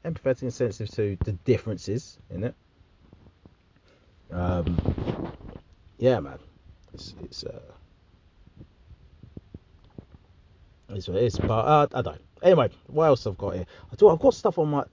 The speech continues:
listed in my pod that I di-, haven't spoke about. I've got Kanye's teeth, which is ridiculous. He's got full metal teeth.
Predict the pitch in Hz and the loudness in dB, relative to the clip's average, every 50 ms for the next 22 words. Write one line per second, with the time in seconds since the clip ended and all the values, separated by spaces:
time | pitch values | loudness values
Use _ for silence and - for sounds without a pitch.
0 | - - 160 180 - - 139 135 127 117 107 - - 131 98 - 92 87 92 110 | -6 -6 -6 -6 -4 -6 -4 -4 -4 -4 -2 -2 -2 -2 -2 -2 -6 -6 -6 -6
1 | 104 101 - - 160 170 - 131 180 220 214 220 - - _ - - - - - | -6 -8 -6 -4 -2 0 0 0 0 0 0 -2 -2 -4 _ -18 -18 -16 -8 -2
2 | - 190 190 185 - - - - - - - - - - - - - - - - | 4 6 6 6 4 2 -4 -8 -6 -6 -6 -8 -10 -14 -20 -20 -16 -16 -16 -16
3 | - - - _ _ _ _ _ _ _ _ _ _ - - _ _ _ _ _ | -16 -20 -20 _ _ _ _ _ _ _ _ _ _ -20 -20 _ _ _ _ _
4 | _ _ _ - 139 131 120 - - - 185 185 180 185 170 160 139 - - - | _ _ _ -4 -2 -2 -2 -2 -2 2 2 4 4 6 4 4 2 0 -4 -2
5 | - 135 135 175 - - - - - _ _ _ _ _ - _ - - _ - | 2 2 2 2 2 -2 -10 -20 -20 _ _ _ _ _ -20 _ -20 -20 _ -20
6 | - - _ _ _ _ - - _ - 117 - - 120 101 - 113 98 - 120 | -20 -20 _ _ _ _ -20 -16 _ -8 -8 -6 -6 -8 -6 -6 -6 -4 -2 -2
7 | 120 - - 120 151 165 - - - - - - - _ _ _ _ _ - 113 | -4 -2 0 0 0 0 -2 -6 -20 -20 -20 -20 -20 _ _ _ _ _ -8 -8
8 | 120 - - - - - 190 185 175 175 170 135 123 127 135 123 - - 127 107 | -8 -8 -8 -10 -2 4 4 6 6 4 4 2 2 2 2 2 0 -4 -6 -8
9 | - - - 123 147 175 | -4 -2 -2 -2 -2 -2